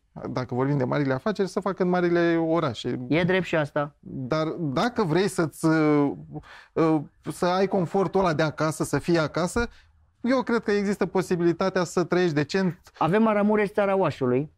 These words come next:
Speaker 2: Nu cred eu că au tradiții cu mult spectaculoase peste ale noastre. La noi chiar încep să se piardă. Bine, oamenii ăia fac bani din, uh, promovarea, să spun, uh, lucrurilor de interes local de nu se poate.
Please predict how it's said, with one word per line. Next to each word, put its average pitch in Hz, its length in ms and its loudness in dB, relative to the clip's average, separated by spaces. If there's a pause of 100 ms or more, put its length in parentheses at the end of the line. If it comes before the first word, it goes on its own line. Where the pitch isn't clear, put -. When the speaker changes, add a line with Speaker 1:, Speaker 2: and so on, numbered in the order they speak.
(720)
Speaker 2:
Nu 226 220 0
cred 226 200 0
eu 208 100 2
că 190 100 -2
au 185 120 2
tradiții 170 640 0
cu 165 140 0
mult 190 300 4
spectaculoase 160 760 -2
peste 156 280 -2
ale 147 120 2
noastre. 123 340 -4
La 127 140 -2
noi 175 120 0
chiar 180 180 0
încep 175 200 -2
să 160 60 -8
se 180 100 -2
piardă. 131 400 -4 (680)
Bine, 302 120 2
oamenii 240 400 4
ăia 233 100 2
fac 226 180 0
bani 208 320 0
din, 185 220 2
uh, 165 380 2
promovarea, 156 1080 2
să - 140 -4
spun, 147 340 -2
uh, 139 220 2
lucrurilor 156 560 2
de 135 220 0
interes 160 400 0
local 170 440 0
de 185 80 2
nu 196 100 0
se 190 140 -2
poate. 120 340 -4